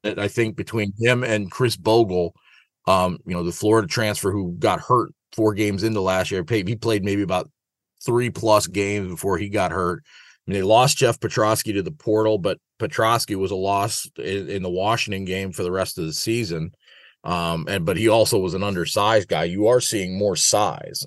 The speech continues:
Um, you know, I thought Zion Young, before he got suspended, had some flashes last year and elevated himself into a starter.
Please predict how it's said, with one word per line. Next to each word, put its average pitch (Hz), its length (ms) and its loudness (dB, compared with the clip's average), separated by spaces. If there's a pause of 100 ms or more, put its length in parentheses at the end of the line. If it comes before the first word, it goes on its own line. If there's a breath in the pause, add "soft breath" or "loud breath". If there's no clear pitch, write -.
Um, 80 540 -4 (360 soft breath)
you 82 80 -4
know, 95 80 4
I 90 100 4
thought 113 280 6
Zion 110 480 2
Young, 107 420 0
before 104 380 0
he 110 80 -4
got 92 260 0
suspended, 95 640 -2
had 90 240 -2
some 90 180 -6
flashes 92 680 -2
last 87 420 -4
year 87 240 -2
and 85 220 -6 (180)
elevated 98 460 0
himself 92 440 0
into 90 360 -4
a 85 40 0
starter. 98 680 2